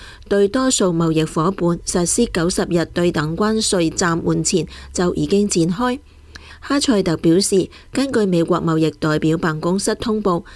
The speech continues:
目前已經有約十五個國家向美方提出明確報價。白宮正喺研究呢啲提議，評估是否足以提交總統審議。哈塞特補充話，政府內部曾經考慮係立即宣布協議，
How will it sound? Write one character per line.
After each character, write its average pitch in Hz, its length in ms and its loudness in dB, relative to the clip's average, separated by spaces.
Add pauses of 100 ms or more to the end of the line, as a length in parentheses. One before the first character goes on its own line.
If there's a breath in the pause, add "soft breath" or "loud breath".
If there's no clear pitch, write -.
(200 loud breath)
目 202 160 0
前 170 260 0
已 160 80 -2
經 220 200 0
有 170 180 2
約 170 180 0
十 190 200 -2
五 160 180 -4
個 165 120 0
國 160 220 0
家 - 260 -2 (240 loud breath)
向 240 140 0
美 175 180 4
方 254 280 -2
提 160 160 -2
出 214 200 -2
明 160 240 -2
確 170 220 -4
報 165 240 0
價。 170 220 -2 (600 loud breath)
白 185 100 0
宮 233 240 -2
正 202 160 2
喺 202 140 2
研 156 220 -2
究 160 200 -4
呢 170 160 -4
啲 196 140 0
提 208 100 -6
議， 170 420 -2 (300 loud breath)
評 170 200 -2
估 185 180 2
是 180 240 0
否 160 220 -2
足 196 240 -2
以 160 200 0
提 160 280 -4
交 180 240 -2
總 170 220 -4
統 165 200 -4
審 165 220 -2
議。 170 280 0 (520 loud breath)
哈 262 180 -2
塞 208 220 0
特 165 200 -4
補 160 160 2
充 208 220 -2
話， 185 200 -2 (380 soft breath)
政 202 200 2
府 196 180 0
內 202 200 0
部 170 180 0
曾 160 240 -2
經 180 160 0
考 175 260 -2
慮 185 220 0 (420 loud breath)
係 202 120 0
立 180 260 2
即 262 200 0
宣 247 300 0
布 190 160 0
協 180 160 0
議， 170 320 0